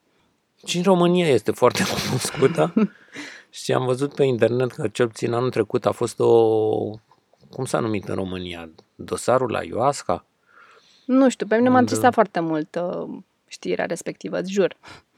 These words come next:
Speaker 2: Pentru
Speaker 1: Hmm.
Speaker 2: că chiar m-a întristat, că
Speaker 1: De ce
Speaker 2: nimic.
Speaker 1: te-a întristat? Păi bun, dar de ce te-a întristat?
Speaker 2: <laughs> Pentru că...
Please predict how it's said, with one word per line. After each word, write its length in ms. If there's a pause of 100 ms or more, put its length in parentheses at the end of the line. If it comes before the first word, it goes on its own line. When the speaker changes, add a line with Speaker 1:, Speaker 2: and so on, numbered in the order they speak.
(1000)
Speaker 2:
Pentru 360
Speaker 1:
Hmm. 100
Speaker 2:
că 140 (1300)
chiar 300
m-a 100
întristat, 560
că 100
Speaker 1:
De 60
ce 60
Speaker 2:
nimic. 200
Speaker 1:
te-a 300 (400)
întristat? 440 (120)
Păi 180
bun, 100
dar 100
de 60
ce 140
te-a 100
întristat? 460 (200)
Speaker 2:
<laughs> 180
Pentru 400
că... 420